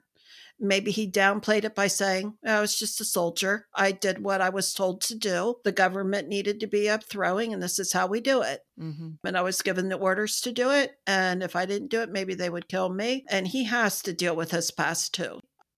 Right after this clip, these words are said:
Speaker 1: I didn't like his answer at the grave of his child. I thought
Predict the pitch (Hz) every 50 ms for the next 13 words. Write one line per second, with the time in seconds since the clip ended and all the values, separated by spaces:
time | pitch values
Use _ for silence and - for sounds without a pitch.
0 | _ _ - 196 190 185 185 185 190 185 - - - 220 208 214 233 240 - -
1 | 214 202 208 214 220 220 - 277 269 269 - 285 269 269 262 262 - - 285 285
2 | 277 269 - - _ 247 240 247 240 254 247 247 240 247 240 240 247 240 254 247
3 | 247 254 247 240 - - - - 240 226 226 240 247 254 277 277 277 - - _
4 | _ - 190 190 196 202 202 - 233 214 208 208 202 196 185 -